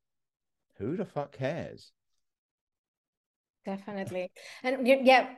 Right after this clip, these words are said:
Speaker 2: uh, you made me think, like, one of my favorite phrases, I mean, one of the, you know, when you have, when you read a phrase in a book or you hear something in a podcast that, like, really stands with you is "Ready is a lie." I used to tell myself,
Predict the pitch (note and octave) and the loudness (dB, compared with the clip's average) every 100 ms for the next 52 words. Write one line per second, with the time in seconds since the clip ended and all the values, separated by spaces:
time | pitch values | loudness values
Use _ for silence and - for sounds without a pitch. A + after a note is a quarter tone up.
0 | - A#3 G#3+ A3 A#3+ C4 C#4 C4+ A#3 G#3+ | -6 -2 -2 0 2 2 2 0 0 0
1 | G#3 G3 F#3+ G3+ C4 D4+ A#3+ A3 - G#3 | -2 -2 -2 2 2 2 0 -4 -2 -2
2 | G3+ G#3+ - - - G3+ G3 F#3 - F#3 | 0 -4 -6 -14 -4 -2 -2 -6 -6 -6
3 | F#3+ G3 G3+ A3 C4 A#3+ - A3+ A#3+ A#3+ | -4 -4 -4 -2 -2 -4 -6 0 0 -2
4 | - - - A3+ A#3+ B3+ C4 A#3+ A#3+ A#3+ | -12 -20 -8 0 2 2 0 0 2 2
5 | B3+ C4 - - G3+ G#3+ A3 G#3 G3+ G3+ | 2 0 -2 -12 -6 -2 -2 -2 2 2
6 | G3 G3 F#3 F#3 F#3 F#3+ G#3+ G3+ G3 G3 | 2 2 2 2 -2 -6 -4 -4 -4 -4
7 | G3 F3+ F3+ G3 F#3+ F3 - - G3 G3+ | -4 -4 -2 -4 -2 -4 -4 -10 -10 -2
8 | G3 G3 G3 A3 G#3+ G#3 G3+ G3+ - - | -2 -2 -6 -4 -2 -2 -2 -4 -12 -20
9 | - - - G3 F#3+ G3+ B3 C4 C#4+ D4 | -20 -18 -2 0 0 -2 0 4 4 4
10 | - _ - A3 A3 - F3 G3 G#3+ G#3+ | -2 _ -4 -2 -2 -6 -14 2 2 4
11 | G#3 G3+ F#3+ F#3 - A#3+ C4 D4 D4 B3 | 0 0 2 2 2 0 0 -2 -4 0
12 | B3+ A#3+ A#3 G#3+ G3+ | 0 0 -2 0 -2